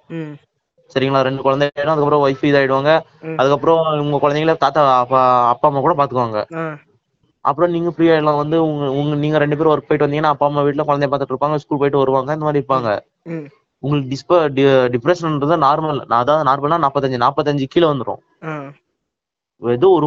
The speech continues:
Speaker 2: ப்ராப்ளம் கூட இருக்காது. ஒய்ஃப், ஹஸ்பண்ட், ஒய்ஃப் வே-, ஒர்க் போறாங்களா?
Speaker 1: ம்.
Speaker 2: அவங்க லவ் மேரேஜ் ஆகட்டும், அரேஞ்ச் மேரேஜ் ஆகட்டும், எதா மேர-, எந்த மேரேஜ் ஆனாலும் ஒர்க் போறாங்களா?
Speaker 1: ம்.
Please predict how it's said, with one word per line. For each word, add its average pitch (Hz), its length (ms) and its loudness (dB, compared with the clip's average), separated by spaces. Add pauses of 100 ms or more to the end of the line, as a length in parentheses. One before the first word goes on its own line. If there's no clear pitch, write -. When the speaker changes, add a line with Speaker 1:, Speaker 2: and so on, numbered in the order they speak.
Speaker 2:
ப்ராப்ளம் 160 280 2
கூட 165 120 0
இருக்காது. 139 340 2
ஒய்ஃப், 170 320 2
ஹஸ்பண்ட், 165 380 0
ஒய்ஃப் 143 240 -2
வே-, 131 120 2
ஒர்க் 131 300 0
போறாங்களா? 127 520 2 (180)
Speaker 1:
ம். 165 220 -8 (180)
Speaker 2:
அவங்க 123 240 -2
லவ் 147 100 -2
மேரேஜ் 151 200 0
ஆகட்டும், 147 200 0
அரேஞ்ச் 151 160 -2
மேரேஜ் 151 120 -4
ஆகட்டும், 143 280 -2
எதா 143 300 2
மேர-, 135 120 2
எந்த 123 220 -2
மேரேஜ் 139 200 0
ஆனாலும் 147 240 -2
ஒர்க் 139 260 -2
போறாங்களா? 120 520 2
Speaker 1:
ம். 139 240 -8